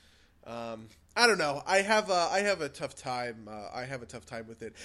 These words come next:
I also think there are really good examples of games that handle boss fights well. I think the best example,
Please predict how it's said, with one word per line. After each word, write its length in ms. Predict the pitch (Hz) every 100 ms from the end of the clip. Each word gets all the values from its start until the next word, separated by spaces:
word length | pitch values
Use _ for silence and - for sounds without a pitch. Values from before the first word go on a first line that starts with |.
| -
I 140 | - 311
also 220 | 320 311
think 140 | 285
there 200 | 262 240
are 60 | 226
really 160 | 233
good 120 | 220 208
examples 520 | 170 185 170 135 -
of 180 | 139 131
games 320 | 143 131 123
that 160 | 117
handle 240 | - 123 117
boss 260 | 110 107
fights 240 | - 107 -
well. 200 | 113 98
I 120 | 135
think 320 | 139 185 180
the 100 | 139
best 300 | 131 180 202
example, 640 | 165 139 143 135 123 120